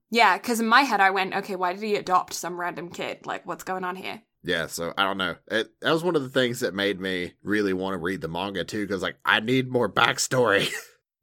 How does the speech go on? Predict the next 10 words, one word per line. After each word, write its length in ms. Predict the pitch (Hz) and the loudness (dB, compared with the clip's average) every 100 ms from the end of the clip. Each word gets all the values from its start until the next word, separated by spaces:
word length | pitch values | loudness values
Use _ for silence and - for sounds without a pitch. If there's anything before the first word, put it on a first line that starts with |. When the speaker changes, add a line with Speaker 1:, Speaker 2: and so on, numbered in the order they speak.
| - | 0
Speaker 1:
Yeah, 220 | 254 277 | 6 6
no, 160 | 214 214 | 6 6
I'm 160 | 247 262 | 6 4
really 200 | 233 226 | 0 -4
curious 420 | 240 208 196 196 | 0 2 2 0
about 320 | 190 180 - | 0 0 -2
their, 460 | 190 180 180 165 - | -2 -2 -2 -4 -2
about 240 | 190 196 | 0 0
his 180 | 185 185 | 0 -6
history 600 | 190 180 - 156 180 208 | -4 -4 -2 -4 -6 -8